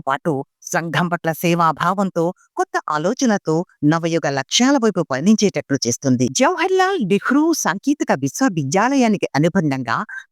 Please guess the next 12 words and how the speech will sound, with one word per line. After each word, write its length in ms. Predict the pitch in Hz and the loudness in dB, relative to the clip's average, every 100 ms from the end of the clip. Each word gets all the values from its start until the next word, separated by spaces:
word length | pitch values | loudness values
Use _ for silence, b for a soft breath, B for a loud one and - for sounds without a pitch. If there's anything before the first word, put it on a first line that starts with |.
| - | -4
పంతొమ్మిది 440 | 160 156 156 151 | -4 0 2 2
వందల 280 | 143 143 139 | 2 2 0
డెబ్బై 340 | 131 147 - 160 | -2 -2 0 2
ఆరు 200 | 147 214 | 2 2
వరకు 280 | 214 196 170 | 0 0 0
ఉన్న 200 | 151 139 117 | 0 -2 0
ఈ 120 | 185 277 | 0 0
సంస్థ 340 | 202 156 - 131 - _ _ - | -2 -4 -2 -4 -4 _ _ -2
కాకతీయ 500 | 415 403 381 247 214 | 0 0 0 2 0
విద్యాలయ 520 | 160 180 226 185 165 | 0 0 2 2 0
పరిధిలోకి 540 | 151 135 175 190 - 135 | 0 0 2 0 -2 -6
వచ్చింది. 440 | 127 - 131 135 | -4 -2 0 0